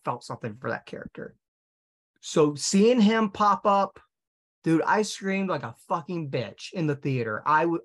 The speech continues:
I was very happy to see him. A-, am I sad he's gonna be gone? Yeah, but I'm glad they're trying to fix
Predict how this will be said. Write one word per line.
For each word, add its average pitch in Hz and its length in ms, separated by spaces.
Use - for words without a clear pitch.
I 180 160
was 196 160
very 160 320
happy 131 380
to 123 80
see 120 240
him. - 300
A-, - 160
am 143 140
I 131 80
sad 190 360
he's 196 160
gonna 190 160
be 185 100
gone? 180 440
Yeah, 165 480
but 165 140
I'm 151 180
glad 147 340
they're 139 320
trying 160 600
to 139 100
fix - 640